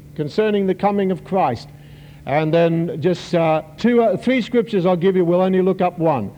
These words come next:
Colossians three verse four. Colossians three verse four. In fact, I'll give you the references and just p-, uh, pick one of them. Colossians three verse four. Hebrews nine twenty-six.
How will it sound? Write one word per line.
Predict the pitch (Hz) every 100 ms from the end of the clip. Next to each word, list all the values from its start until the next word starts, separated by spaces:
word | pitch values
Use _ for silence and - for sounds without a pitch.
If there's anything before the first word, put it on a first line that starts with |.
| - - - -
Colossians | 165 220 214 220 196
three | - 220 214
verse | 202 190 -
four. | 208 214 240 269 - - - - - - - - - - - - - - - -
Colossians | 139 170 170 156 -
three | 175 175
verse | 165 165 -
four. | 180 170 175 185 - - - - - - - -
In | -
fact, | 131 143
I'll | 135
give | 135 165
you | 165
the | 151
references | 160 151 156 139 156 143 - - - - - -
and | 117 123
just | 139 135
p-, | - 165
uh, | 139 123
pick | 123 170 156
one | 151 151
of | 135
them. | 151 156
Colossians | 143 156 196 185 190 -
three | 190 185
verse | 170 175 160
four. | 185 170 160
Hebrews | 208 233 214 214 175
nine | 196 202 190
twenty-six. | 202 196 185 - 233 - - -